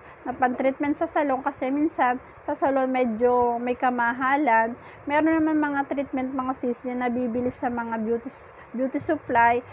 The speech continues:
at madali lang naman tong i-apply sa inyong buhok. Ilalamas mo lamang ito sa inyong buhok, ibababad nyo. Kahit hindi mo na siya plantsahin. Kasi ako, nung ako'y nag-treatment, hindi ko na siya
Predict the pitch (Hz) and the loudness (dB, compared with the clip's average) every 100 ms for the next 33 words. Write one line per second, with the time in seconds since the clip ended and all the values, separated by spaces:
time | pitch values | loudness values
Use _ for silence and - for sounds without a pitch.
0 | - 262 294 294 294 302 294 277 277 262 | -10 -6 -2 4 4 4 0 0 0 -2
1 | 262 262 269 294 302 - - - - 165 | -2 -2 -2 0 -2 -6 -18 -16 -8 -2
2 | 277 - 254 254 - 240 240 233 233 214 | -2 0 0 0 -2 -4 -4 -4 -2 -2
3 | 226 254 - 240 240 240 240 254 294 - | 0 -2 -2 0 2 4 2 2 -2 -2
4 | 285 311 330 339 311 311 285 269 262 285 | 2 4 4 2 0 -2 -4 -4 -2 0
5 | 269 254 240 262 233 233 220 220 214 214 | -2 -2 -6 -4 2 2 4 2 2 0
6 | 220 226 - 277 311 320 285 294 285 294 | -4 -4 0 0 2 2 2 2 2 0
7 | 285 294 247 233 247 - - - - - | -2 0 2 2 0 -8 -14 -12 -10 0
8 | 254 254 254 247 226 240 233 240 294 - | 4 4 2 0 2 2 0 0 -2 2
9 | 294 302 302 269 277 - - 285 277 285 | 2 4 4 4 2 -10 -10 -4 0 2
10 | 311 302 277 294 294 - 277 262 269 - | 2 2 0 0 0 0 0 0 -2 -4
11 | - 285 294 302 311 311 - 285 | -4 0 0 2 2 2 2 0